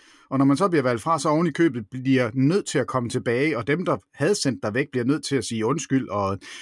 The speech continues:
altså det, det kommer til at ligge og, og hænge over hovedet på holdet, på Malcolm Brogdon. Jamen hvad så til training deadline? Har I stadigvæk planer om at sende mig væk? Og hvorfor i alverden skal jeg lægge min heart and soul for det her hold, når I alligevel ikke vil have mig? Oven i det,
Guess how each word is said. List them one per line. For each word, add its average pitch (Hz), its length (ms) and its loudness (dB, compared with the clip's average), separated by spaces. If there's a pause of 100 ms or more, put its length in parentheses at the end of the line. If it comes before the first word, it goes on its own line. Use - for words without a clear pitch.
(340)
altså 131 120 -2
det, 202 160 -2
det 226 80 -2
kommer 202 180 0
til 233 100 -4
at 202 80 4
ligge 202 220 0
og, 131 260 0
og 139 100 -2
hænge 175 260 0
over 147 180 0
hovedet 170 360 2
på 202 180 0 (240)
holdet, 139 420 0
på 185 100 2
Malcolm 139 340 0
Brogdon. 113 340 -2 (260)
Jamen 143 100 4
hvad 151 120 2
så 143 120 -4
til 117 140 -6
training 135 320 0
deadline? 127 420 -2
Har 117 120 -4
I 117 40 -2
stadigvæk 143 380 -2
planer 139 240 0
om 120 120 0
at 101 80 -2
sende 117 180 -2
mig 120 120 -2
væk? 135 120 0 (320)
Og 113 80 -8
hvorfor 147 220 0
i 139 60 4
alverden 123 400 -4
skal - 140 -4
jeg 127 120 0
lægge 127 260 -2
min 117 260 -6 (340)
heart 135 200 0
and 131 120 -2
soul 135 340 2
for 127 80 -2
det 120 80 2
her 117 100 2
hold, 120 200 0
når 110 80 -4
I 110 100 -2
alligevel 123 260 0
ikke 127 120 -4
vil 104 80 -2
have 110 140 -4
mig? 135 140 0 (500)
Oven 220 280 2
i 160 80 6
det, 127 200 2